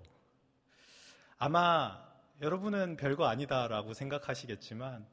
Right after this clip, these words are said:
아이에겐 그게 굉장히 큰 두려움이었던 것 같습니다. 좀 더 자라면 이 질문은, 이 두려움은 곧 사라지겠죠.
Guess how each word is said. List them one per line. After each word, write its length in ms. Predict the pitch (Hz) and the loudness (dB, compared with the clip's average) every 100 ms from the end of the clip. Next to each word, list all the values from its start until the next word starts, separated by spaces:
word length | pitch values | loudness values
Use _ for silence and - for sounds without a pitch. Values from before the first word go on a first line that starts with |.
| - | -10
아이에겐 440 | 113 143 170 175 | -6 -4 -4 -6
그게 240 | 156 123 127 | -8 -8 -8
굉장히 460 | 104 104 127 120 123 | -8 -8 -6 -8 -10
큰 320 | - 127 123 | -10 -8 -10
두려움이었던 840 | - 147 156 180 151 110 101 - 95 | -8 -4 -2 -2 -2 -6 -8 -12 -14
것 120 | 92 | -14
같습니다. 480 | 87 - 87 80 92 _ _ _ _ _ _ _ _ _ _ _ _ | -16 -18 -18 -20 -20 _ _ _ _ _ _ _ _ _ _ _ _
좀 160 | 247 240 | 6 10
더 140 | 247 | 10
자라면 460 | 208 190 202 196 185 | 10 10 8 6 4
이 140 | 196 | 0
질문은, 680 | 185 156 156 160 156 151 147 | 0 -2 0 -2 -2 -2 -2
이 160 | 170 180 | -2 -2
두려움은 480 | 147 143 139 131 | -2 0 0 -2
곧 160 | 117 104 | -6 -8
사라지겠죠. 880 | - 156 165 156 - 104 98 - 98 | -6 -4 -2 -4 -8 -16 -16 -18 -20